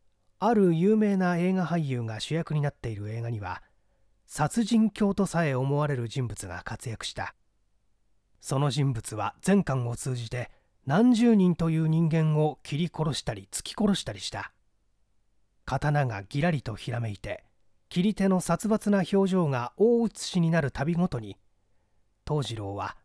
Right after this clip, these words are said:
陽之助の横顔をちらりと見た。陽之助は夢中でスクリーンの殺人に見入った。「もっと殺せ。もっと切れ。」と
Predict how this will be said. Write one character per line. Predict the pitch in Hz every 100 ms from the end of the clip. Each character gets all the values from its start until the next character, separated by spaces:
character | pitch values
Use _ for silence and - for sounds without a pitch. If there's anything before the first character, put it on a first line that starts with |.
| _
陽 | 151 185 202
之 | 190
助 | - 170
の | 156 147
横 | 143 147
顔 | 139 131 120
を | 113
ち | - -
ら | 190
り | -
と | 104
見 | 110
た。 | - - - _ _ _ _ _ _ _ _ _ _ _
陽 | 135 170
之 | 160
助 | - - 123
は | 113 - _ _ _ _ _ _ -
夢 | 147 151
中 | - 226
で | 214 202
ス | - -
ク | -
リ | 233 220
ー | 147
ン |
の | 110
殺 | 104 117 -
人 | 131 123 117
に | 107
見 | 98 113
入 | 135
っ | -
た。 | - - - _ _ _ _ _ _ _ _ _ _
「も | 127 113
っ | -
と | -
殺 | -
せ。 | 110 135 - _ _ _ _ _ _ _ _ _ _
も | 196
っ | 196
と | 202
切 | - 233
れ。」 | 185 - _ _ _ _ _ _ _ _ _ _ -
と | 127 113